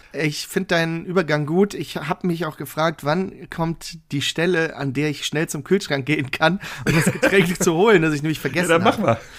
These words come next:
Speaker 1: Ja, ich mach mal.
Speaker 2: Gut. Dann erzähl ich in der Zeit weiter. Ich hab nämlich auch was zu trinken.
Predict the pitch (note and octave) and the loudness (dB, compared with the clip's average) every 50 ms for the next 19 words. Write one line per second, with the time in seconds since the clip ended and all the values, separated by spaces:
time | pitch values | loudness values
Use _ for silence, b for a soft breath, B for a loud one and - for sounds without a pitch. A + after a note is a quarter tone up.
0 | B B - G3 E3+ C#3+ B2 - G#3 A#3 F#3+ F3 D3 A2 G2+ G#2+ - - _ _ | B B 0 2 2 2 2 0 0 0 0 -2 -4 -6 -6 -10 -14 -18 _ _
1 | _ _ b b b b b b _ - G3 - - - - - _ _ b b | _ _ b b b b b b _ 0 0 0 -2 -6 -14 -20 _ _ b b
2 | b b b b _ - C3+ C3 C#3+ C#3 - F3 F3 E3+ - F3 D#3+ C#3+ - D3+ | b b b b _ -2 -2 0 0 0 0 0 -2 0 -2 -4 -4 -2 -2 -2
3 | C3+ C3 C#3 D3+ D3+ E3 C3+ - - - D#3 - D3+ C#3+ D3 D#3 D#3+ D#3 - D3 | 0 2 2 2 4 2 0 0 -2 -4 -4 -4 -2 -2 0 0 -2 -4 -4 -8
4 | C3 - - B2+ B2+ C3 D#3+ D3 E3 F3 | -8 -8 -6 -6 -4 -4 -4 -4 -4 -6